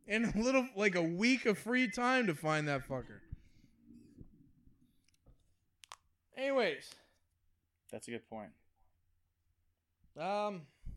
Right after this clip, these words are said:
Speaker 1: other things going on. Uh, I'm doing Invisalign. That's cool.
Speaker 2: You digging it?
Speaker 1: Uh, it's actually, it's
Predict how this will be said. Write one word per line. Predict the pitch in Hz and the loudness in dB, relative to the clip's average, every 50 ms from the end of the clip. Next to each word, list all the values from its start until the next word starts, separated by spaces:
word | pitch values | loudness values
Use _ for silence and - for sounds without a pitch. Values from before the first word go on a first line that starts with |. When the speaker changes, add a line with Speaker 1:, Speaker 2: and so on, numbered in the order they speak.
| - - _ _ _ _ _ _ _ _ _ _ _ _ _ _ _ _ | -12 -18 _ _ _ _ _ _ _ _ _ _ _ _ _ _ _ _
Speaker 1:
other | - 160 190 214 220 | -2 0 2 2 2
things | 196 226 226 226 208 170 | 2 0 -2 -2 -2 -2
going | 185 214 214 214 214 | -2 -2 0 0 0
on. | 220 226 233 240 247 233 - _ _ _ _ _ _ _ _ _ _ _ - - | 0 0 0 0 -2 -4 -8 _ _ _ _ _ _ _ _ _ _ _ -14 -10
Uh, | 123 127 131 127 120 - _ - | -6 -2 -2 -2 -4 -6 _ -12
I'm | - 135 139 | -10 -6 -4
doing | 147 165 160 143 127 | -2 -2 -2 -2 -2
Invisalign. | 123 117 123 135 131 139 139 139 135 135 135 143 165 180 - _ _ _ - | -2 -2 -4 -4 -4 -6 -8 -10 -10 -10 -10 -12 -12 -14 -16 _ _ _ -20
That's | - 120 139 - | -20 -20 -20 -20
cool. | - - - 113 107 107 113 139 - _ _ _ _ _ _ _ - | -20 -20 -18 -18 -16 -16 -18 -20 -20 _ _ _ _ _ _ _ -18
Speaker 2:
You | 110 | -14
digging | 107 - 120 120 123 139 147 | -8 -6 -6 -6 -6 -6 -6
it? | 156 160 147 - - 147 - _ _ _ _ _ _ _ _ _ _ _ _ _ - | -8 -8 -10 -12 -16 -18 -18 _ _ _ _ _ _ _ _ _ _ _ _ _ -6
Speaker 1:
Uh, | 175 220 247 269 277 277 269 247 - - - - _ _ _ _ _ _ _ _ - | -2 0 2 4 4 4 2 0 -2 -6 -14 -20 _ _ _ _ _ _ _ _ -12
it's | 175 180 - - | -12 -10 -4 -2
actually, | 196 226 240 - - 254 247 233 202 147 - - | -2 -2 -2 -4 -6 -6 -4 -2 -2 -4 -4 -6
it's | - 143 - - | -12 -16 -16 -18